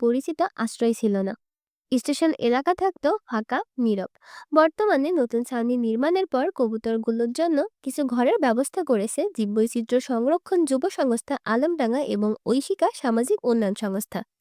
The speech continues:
সকালবেলায় তাদের ডানা ঝাপটানোর শব্দ, ছাউনির নিচে অবাধে হাঁটাচলা আর যাত্রীদের মাথার উপর ঘুরে বেড়ানোর দৃশ্য স্টেশনটিকে যেন আবার আগের মতো প্রাণবন্ত করে তুলেছে। তো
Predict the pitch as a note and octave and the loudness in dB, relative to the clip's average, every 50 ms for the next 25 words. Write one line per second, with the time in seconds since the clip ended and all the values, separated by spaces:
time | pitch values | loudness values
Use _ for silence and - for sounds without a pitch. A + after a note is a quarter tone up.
0 | - - - - E4+ D#4+ - F#4 F#4+ G4 G4+ G4 E4+ D4+ E4+ G#4+ - C4+ A#3 A#3 | -20 -6 0 2 2 4 6 6 4 6 4 4 2 2 2 0 0 0 0 0
1 | B3 A#3+ A3+ A3+ G#3+ A3 B3 C4+ - C#4+ C#4 - - C#4+ D4 D4 D4+ - - D4+ | 0 0 0 -2 -2 -2 -2 -2 -4 -6 -6 -4 -2 -2 -2 -2 -2 -2 -2 -2
2 | D4 D4 C#4 D#4+ A4 - _ _ - - - C4+ B3+ C#4 D4 E4+ F4 F#4+ G#4 G#4 | -2 -2 -2 -2 -4 -4 _ _ -12 -6 -2 0 0 2 2 2 2 2 2 0
3 | - F#4+ A#4 - _ - - B3+ B3 C#4+ D#4 D#4+ - F#4 F4+ C#4 C4 A#3+ - A#3 | 0 -4 -6 -6 _ -2 0 0 0 0 -2 -2 -2 -2 -2 -2 -2 -2 -4 -4
4 | A#3 - A#3 A#3 C4 B3 - - G#3+ A3 A3+ - A#3 A#3 A#3 - B3 A#3+ B3+ C4 | -2 -2 0 0 0 0 0 0 -2 0 0 0 -2 -2 -2 -4 -2 0 0 2
5 | B3+ B3+ A#3+ A3 A3+ - - E4 E4 E4 D#4+ - F4 E4+ D4 - - C4 C4+ D4+ | 2 2 0 -2 -4 -4 -4 -4 -2 -2 -2 0 -2 -2 -2 0 0 0 2 2
6 | E4+ F4 G4 G4 G4 F#4 D4+ C4+ A#3+ G#3+ G#3+ G#3+ A3+ - - D#4 G4 - - A#3+ | 2 2 2 2 4 4 4 4 4 2 0 -2 -4 -4 -6 -8 -8 -6 -6 -8
7 | - - - A3+ - A#3 A3+ A#3 A#3 B3 B3 - F#4 F#4+ - _ _ - - A3+ | -8 -6 -6 -6 -4 -2 -4 -2 -4 -4 -4 -4 -4 -4 -6 _ _ -4 -2 0
8 | A#3 C4+ D4 - _ - C4+ C#4+ D#4+ F#4+ G4+ F#4 C#4+ A#3 A3 A3 A3 G#3+ G#3 A#3 | 0 0 -2 -4 _ 0 0 2 2 2 2 2 2 2 2 2 2 0 0 -2
9 | - B4+ - - D4+ B3 A3+ A3 G#3+ G#3 G3+ G#3 - G3+ G3+ G#3 G#3 G3+ G3+ G#3 | -4 -6 -4 -2 0 0 2 2 2 0 0 0 -2 -4 -2 -2 -2 -2 0 0
10 | G3+ G#3 A3 - - A3+ A3+ - _ _ _ _ _ _ - | 0 0 0 -2 -2 -6 -6 -8 _ _ _ _ _ _ 0